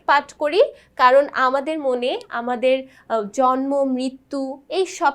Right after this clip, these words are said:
কিছু সম্পর্কে অনেক প্রশ্ন কাজ করে। তো এই প্রশ্নের উত্তরগুলো জানার জন্যই মূলত আমরা উপনিষদ পাঠ করব। আবার ব্রহ্ম সম্পর্কে জানার জন্য আমরা উপনিষদকে পাঠ করব।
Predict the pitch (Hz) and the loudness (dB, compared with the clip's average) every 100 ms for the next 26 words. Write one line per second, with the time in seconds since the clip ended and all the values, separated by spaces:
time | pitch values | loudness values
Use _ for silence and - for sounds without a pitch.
0 | - 349 349 370 349 269 285 285 285 226 | -2 -2 -2 -4 -2 -4 -4 -4 -2 -2
1 | 240 311 - 254 240 - 247 185 175 - | -2 -6 -4 -4 -4 -8 -6 -4 -4 -6
2 | 202 165 - - _ - 269 269 277 302 | -8 -8 -12 -20 _ -2 0 -2 -4 -6
3 | 311 - 403 381 262 - 403 415 370 302 | -6 -2 0 0 -2 0 4 4 4 2
4 | 247 220 233 277 247 233 214 339 - - | 0 0 -2 -4 -4 -6 -2 -2 -2 -8
5 | _ 226 226 233 294 190 196 226 523 - | _ -8 -6 -4 -4 -4 -2 0 0 -2
6 | _ - 285 302 285 202 226 285 381 - | _ -8 -6 -2 -2 -4 -6 -4 -4 -2
7 | - 214 - - 185 147 - - _ - | 0 0 -2 -8 -10 -10 -14 -16 _ -6
8 | 202 233 269 - 240 247 247 359 392 320 | -4 -2 -2 -4 -6 -6 -8 -8 -4 -4
9 | 311 349 359 381 269 202 226 233 226 202 | -2 -6 -4 -4 -2 -2 -4 -6 -8 -8
10 | 220 427 220 185 226 508 - _ - - | -6 -4 -6 -2 -2 -2 -6 _ -16 -8
11 | 208 185 202 208 202 - 605 - _ - | -8 -8 -10 -12 -8 -4 -4 -6 _ 0
12 | 196 - - 117 104 - | 0 0 -12 -12 -12 -14